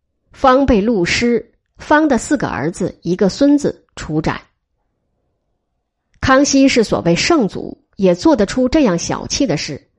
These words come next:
可谓圣明之累。雍正呢，本是一个刻薄寡恩的人，却在办理文字之狱的时候，比父亲康熙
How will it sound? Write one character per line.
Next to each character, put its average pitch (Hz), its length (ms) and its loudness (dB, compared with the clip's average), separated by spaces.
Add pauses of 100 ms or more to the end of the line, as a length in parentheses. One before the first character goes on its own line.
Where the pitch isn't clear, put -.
(220)
可 208 200 0
谓 196 240 2
圣 226 320 0
明 143 200 -2
之 185 140 -4
累。 - 280 -6 (1700)
雍 311 200 4
正 311 200 4
呢， 190 280 0 (200)
本 202 200 2
是 339 140 4
一 226 160 0
个 220 200 2
刻 269 320 -2
薄 160 280 -2
寡 147 200 0
恩 240 180 -2
的 196 120 -2
人， 110 180 -10 (380)
却 359 160 2
在 294 160 2
办 294 240 0
理 156 120 -2
文 170 200 -4
字 262 180 0
之 294 200 0
狱 320 160 6
的 160 100 0
时 - 160 -6
候， - 320 -10 (320)
比 233 140 -2
父 311 180 2
亲 170 340 0 (120)
康 254 240 0
熙 262 400 -2